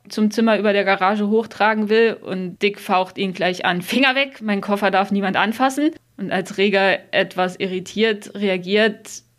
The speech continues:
rudert Dick zurück und entschuldigt sich mit der Ausrede, dass schwarze Schuhcreme und Uniformen in dem Koffer wären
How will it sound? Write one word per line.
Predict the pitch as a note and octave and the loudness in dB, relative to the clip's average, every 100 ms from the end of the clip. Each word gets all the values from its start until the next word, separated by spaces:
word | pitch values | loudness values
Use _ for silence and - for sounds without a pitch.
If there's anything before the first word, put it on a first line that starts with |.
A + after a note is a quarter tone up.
| _ | _
rudert | G3 F#3+ F#3 F3+ | -4 0 0 0
Dick | G3 - | -4 -4
zurück | F3+ F#3 G3+ - | -4 -2 -2 -4
und | F#3 F3+ | -6 -4
entschuldigt | - F3+ G3 G3 G3 G3+ | -6 -6 0 2 0 -2
sich | - F#3 | -4 -6
mit | F#3 F3+ | -6 -2
der | D3+ | -2
Ausrede, | D3 G3 - F#3+ F3+ | 0 -2 -4 -2 -2
dass | E3 F3+ F3+ - | -2 -2 -4 -14
schwarze | - F3+ F3+ F3 F#3 | -8 0 0 0 -6
Schuhcreme | - G#3 G#3 - F#3+ F#3+ G3 | -4 -4 -4 -2 0 2 0
und | - F#3 E3+ | -4 -6 -4
Uniformen | G#3 G#3+ G#3+ G#3 F#3+ G3+ F#3+ | 2 2 2 2 2 2 -2
in | F3+ | -4
dem | F#3 | -6
Koffer | - F#3 F#3+ F#3 | -6 -4 -2 -2
wären | F3+ F#3 F#3 F#3 F3 | 0 -2 -2 -6 -8